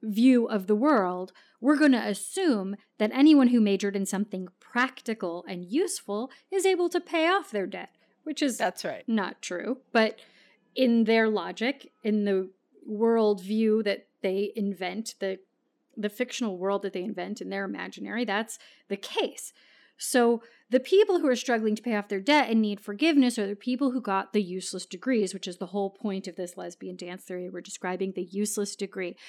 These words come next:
Speaker 1: And who gets useless degrees? Girls, women.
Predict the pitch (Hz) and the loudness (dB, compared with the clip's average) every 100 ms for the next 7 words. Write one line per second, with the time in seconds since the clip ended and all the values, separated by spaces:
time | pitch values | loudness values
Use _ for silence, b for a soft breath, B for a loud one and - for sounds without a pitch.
0 | B B 202 202 320 320 277 277 208 175 | B B -2 0 0 2 0 0 -4 -2
1 | 233 294 311 302 311 262 294 294 285 b | -2 -2 -4 -6 -6 -2 2 2 -2 b
2 | b _ 170 190 180 - - - - _ | b _ _ -4 -4 -4 -14 -20 -20 _
3 | _ 196 202 165 196 | _ -4 -4 -4 -8